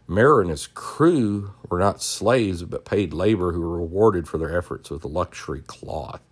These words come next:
It's thought that it would have taken twenty years for four teams like Mirrors to transport just the facing stone for the Great Pyramid.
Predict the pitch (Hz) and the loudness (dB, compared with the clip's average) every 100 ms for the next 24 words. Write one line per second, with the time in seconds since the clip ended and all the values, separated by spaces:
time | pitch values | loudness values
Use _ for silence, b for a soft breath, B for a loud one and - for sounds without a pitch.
0 | B B B B B B - - 135 - | B B B B B B -6 6 6 6
1 | 101 90 80 - 107 87 - - 117 98 | 2 2 0 0 -2 -2 -10 -6 -2 -2
2 | 73 90 104 85 71 76 - - 76 - | -2 0 2 2 -2 -8 -12 -10 -10 -2
3 | 104 - 95 90 78 80 - 87 90 98 | -2 0 -4 -4 -2 -4 -4 -4 -2 0
4 | 92 76 - 82 101 92 - 95 87 B | -2 -4 -12 -6 -4 -4 -6 -6 -6 B
5 | B B B - 127 - - - - 90 | B B B -6 -4 -4 -8 -8 -4 -2
6 | 131 - 82 76 - - 78 76 80 - | -2 -4 -4 -8 -10 -8 -6 -6 -8 -10
7 | 76 82 80 - - 90 95 73 69 78 | -6 -6 -6 -8 -8 -2 -2 -4 -12 -14